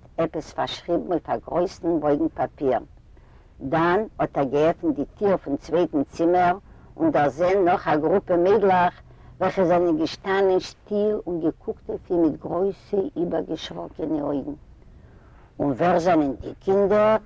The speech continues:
האט ער געפרעגט. "אויך אייערע טעכטער?" "ניין, זיי זיינען געקומען צו גאסט."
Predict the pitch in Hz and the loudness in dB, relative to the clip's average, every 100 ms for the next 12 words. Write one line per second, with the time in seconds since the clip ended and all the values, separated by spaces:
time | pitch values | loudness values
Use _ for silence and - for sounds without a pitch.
0 | - 143 160 180 180 - 190 196 202 - | -6 -6 -4 -2 -2 -4 -2 0 0 -8
1 | - - - - 147 160 190 - - 208 | -20 -20 -20 -6 0 0 0 -6 0 2
2 | 220 214 220 220 214 - - 220 220 220 | 4 2 0 0 -2 -4 -4 0 0 -4
3 | - - - - - - - - 214 214 | -16 -20 -20 -20 -20 -20 -14 -4 -2 0
4 | 214 202 - - - - - 220 233 208 | -2 -6 -18 -20 -20 -14 0 2 2 2
5 | 208 202 196 202 - 214 208 202 208 185 | 2 0 0 -4 -4 -2 -2 -2 -4 0
6 | 196 190 175 - | 0 -2 -6 -20